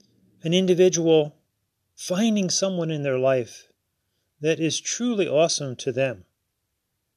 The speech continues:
And we could all ponder for a moment that a successful life is to at least have something or someone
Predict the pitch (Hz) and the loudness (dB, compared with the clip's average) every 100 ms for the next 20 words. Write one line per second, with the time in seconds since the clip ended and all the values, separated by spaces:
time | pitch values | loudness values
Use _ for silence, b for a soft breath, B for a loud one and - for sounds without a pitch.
0 | _ _ _ _ _ _ 180 180 175 160 | _ _ _ _ _ _ 2 4 4 -2
1 | 139 _ _ _ _ _ _ _ _ _ | -6 _ _ _ _ _ _ _ _ _
2 | _ _ _ _ _ _ _ _ - 190 | _ _ _ _ _ _ _ _ -6 -2
3 | 190 185 208 196 - 180 175 147 - 135 | 2 6 6 6 2 0 2 0 0 -2
4 | 123 123 127 127 139 139 131 - 147 - | 0 -2 -4 -4 2 2 2 -2 -2 4
5 | 190 - - 156 143 156 139 143 135 - | 4 4 -2 0 2 2 0 -4 -4 -4
6 | 151 143 - _ _ _ _ _ _ _ | -2 -2 -8 _ _ _ _ _ _ _
7 | _ _ _ _ _ 165 156 196 240 - | _ _ _ _ _ -6 -2 2 2 2
8 | 202 196 - 202 196 - - 185 165 147 | 0 2 4 2 0 -6 -2 0 0 -2
9 | 139 135 - 185 208 165 120 117 | -4 -4 -4 -4 -4 -4 -4 -8